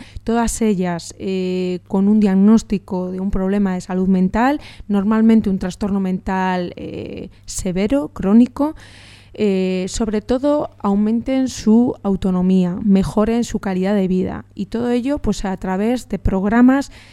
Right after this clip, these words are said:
eh, de intervención y de actividades que se considera que son, eh, positivas y, y beneficiosas y que van en, en la línea de esos objetivos.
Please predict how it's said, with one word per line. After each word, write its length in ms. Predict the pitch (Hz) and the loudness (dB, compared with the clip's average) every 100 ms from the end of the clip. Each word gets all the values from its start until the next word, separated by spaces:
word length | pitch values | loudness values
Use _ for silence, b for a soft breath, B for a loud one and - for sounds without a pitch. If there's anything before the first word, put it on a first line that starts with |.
| B B | B B
eh, 480 | 208 190 185 185 185 | -2 0 0 -2 -2
de 100 | 190 | -2
intervención 800 | 180 190 185 196 - 233 247 247 | -2 -2 0 0 6 8 8 6
y 60 | |
de 80 | 202 | 4
actividades 680 | 180 - 196 202 214 254 247 | 0 -2 0 2 2 2 0
que 180 | - 196 | -4 -8
se 160 | - 196 | -6 -6
considera 520 | 196 - 190 196 202 | -6 -6 -6 -6 -8
que 120 | 220 | -10
son, 360 | - 196 202 - | -6 -2 -2 -2
eh, 160 | - 196 | -4 0
positivas 880 | - 202 202 - 214 220 226 - | 0 0 -4 0 0 0 -2 -6
y, 180 | 180 175 | -6 -6
y 100 | - | -4
beneficiosas 800 | 185 185 190 - 196 196 - 208 | -2 -2 -4 -6 -6 -6 -8 -8
y 60 | 214 | -16
que 140 | - | -12
van 160 | 190 196 | -6 -2
en, 200 | 196 190 | -4 -4
en 100 | 190 | -6
la 120 | 190 | 0
línea 340 | 208 254 190 180 | 4 6 4 0
de 60 | |
esos 200 | 180 185 | -4 -6
objetivos. 680 | - 196 170 214 180 190 | -8 -12 -6 -6 -6 -12